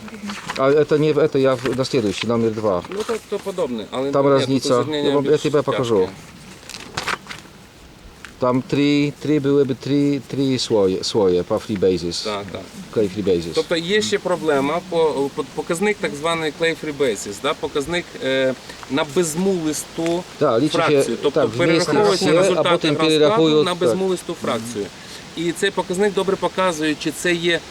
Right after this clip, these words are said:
Speaker 2: літологічно однорідний ґрунт, чи є так званий lithological discontinuity,
Speaker 1: Мгм.
Speaker 2: тобто, е, чи є розриви літологічні.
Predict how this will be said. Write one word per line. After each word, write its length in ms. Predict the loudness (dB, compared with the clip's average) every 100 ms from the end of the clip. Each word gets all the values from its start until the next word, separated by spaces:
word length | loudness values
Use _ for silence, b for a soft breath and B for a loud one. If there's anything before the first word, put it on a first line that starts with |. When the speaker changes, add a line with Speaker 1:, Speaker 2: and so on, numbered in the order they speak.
| -10
Speaker 2:
літологічно 720 | -6 0 2 2 0 -2 -2 -2
однорідний 680 | -2 0 2 2 2 0 0
ґрунт, 320 | 0 0 0 -4
чи 60 | -2
є 120 | -2
так 160 | -2
званий 300 | -2 -2 -2 -2
lithological 600 | -4 -2 -2 -4 -2 0 -2 -8 -12 -8
discontinuity, 680 | -4 -4 -2 0 -2 -4 -10 -8
Speaker 1:
Мгм. 160 | -4 -2
Speaker 2:
тобто, 300 | -2 0 0
е, 380 | 2 4 2 0 -4
чи 120 | -2
є 160 | 0
розриви 420 | 0 0 0 2 0
літологічні. 720 | -2 -2 -2 -2 -6 -8